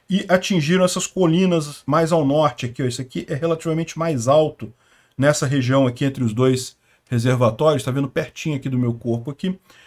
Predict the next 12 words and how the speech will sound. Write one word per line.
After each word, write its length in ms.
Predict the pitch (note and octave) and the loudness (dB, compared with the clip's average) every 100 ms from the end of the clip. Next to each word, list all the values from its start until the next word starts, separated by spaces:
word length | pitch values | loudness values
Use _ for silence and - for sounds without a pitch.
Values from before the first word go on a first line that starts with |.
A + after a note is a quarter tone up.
| _ | _
e 100 | G3 | -10
com 200 | G3 G3 | -2 2
isso, 420 | F3+ F#3+ - F#3+ - | 2 2 -2 -4 0
é, 280 | E3+ E3 E3 | 2 2 2
eles 240 | E3 E3 | 0 -2
têm 260 | - E3 E3 | -2 0 0
poder 440 | - E3 C#3+ D3+ | 0 0 0 0
de 100 | D3+ | -2
fogo 460 | - D#3+ E3+ D3+ C3 | -4 2 2 2 -4
sobre 420 | - D#3+ D#3+ E3 | -2 -2 0 -2
a 40 | D#3 | -2
estrada 720 | D#3+ - D#3+ D3 D3+ D3+ D#3 | -4 -4 2 4 4 0 -4